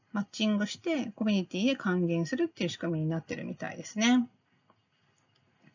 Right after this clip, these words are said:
なので、実質、まあ、私、自分が負担したものの、まあ、倍の金額がコミュニティに払われると。なんかいい取り組みだなって思いましたね。はい。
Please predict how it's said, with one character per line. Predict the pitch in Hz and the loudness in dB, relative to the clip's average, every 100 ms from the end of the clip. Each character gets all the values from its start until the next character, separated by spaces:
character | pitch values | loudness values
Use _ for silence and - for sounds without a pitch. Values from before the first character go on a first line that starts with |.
| - - - - - | -20 -20 -20 -14 2
な | 277 | 4
の | |
で、 | 196 | 6
実 | 202 202 - | 2 -2 4
質、 | 247 | 6
ま | 208 | 6
あ、 | |
私、 | 165 233 - | 4 -2 -2
自 | 214 175 180 208 | -4 -4 0 4
分 | 254 269 | 4 4
が | 262 | 2
負 | - | 0
担 | 226 214 | 0 0
し | |
た | 220 | 2
も | 202 208 | 2 2
の | 196 | 2
の、 | 302 320 180 | 2 2 0
ま | 190 180 | 0 0
あ、 | |
倍 | 165 185 | 2 2
の | 185 190 | 2 0
金 | 175 | 0
額 | 180 175 180 | 0 0 0
が | 285 294 208 | 0 0 -2
コ | - | -4
ミ | 170 | -2
ュ | 156 | -2
ニ | |
テ | 151 180 | -4 -2
ィ | |
に | 247 277 - _ _ - | 0 0 -2 _ _ -10
払 | 156 151 | -4 -2
わ | 151 | -2
れ | |
る | 160 - | -4 -12
と。 | - - _ _ _ _ _ _ _ _ _ _ | -20 -20 _ _ _ _ _ _ _ _ _ _
な | 320 | -2
ん | 294 | 0
か | 226 | 2
い | 240 | 2
い | |
取 | 190 175 | 0 0
り | |
組 | 170 | 2
み | 165 | 2
だ | 170 | 2
な | 190 | 2
っ | 196 | 0
て | - | -6
思 | - 160 | -6 -2
い | |
ま | 156 | -2
し | 147 | -4
た | - | -4
ね。 | 196 226 240 - _ _ _ _ _ _ _ _ _ _ _ _ _ _ _ _ - _ _ _ _ _ _ _ _ _ _ _ _ _ _ _ _ _ _ - | 0 2 2 -2 _ _ _ _ _ _ _ _ _ _ _ _ _ _ _ _ -20 _ _ _ _ _ _ _ _ _ _ _ _ _ _ _ _ _ _ -6
は | 240 | -2
い。 | 233 | -2